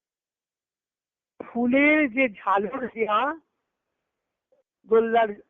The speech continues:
গদিটা ফুলের পাপড়ি দিয়ে তৈরি হয়েছে, যাতে কোমল শরীরে কৃষ্ণের, রাধারানীর যেন আঘাত না লাগে।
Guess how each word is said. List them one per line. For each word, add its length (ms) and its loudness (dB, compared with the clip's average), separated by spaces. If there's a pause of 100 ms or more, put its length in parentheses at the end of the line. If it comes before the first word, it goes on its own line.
গদিটা 500 -6 (920)
ফুলের 420 -2 (680)
পাপড়ি 460 -2
দিয়ে 200 -4
তৈরি 360 -4
হয়েছে, 260 -2
যাতে 160 -8
কোমল 440 -4
শরীরে 400 -6
কৃষ্ণের, 480 -2 (480)
রাধারানীর 520 0
যেন 160 0
আঘাত 480 -4
না 140 -6
লাগে। 300 -12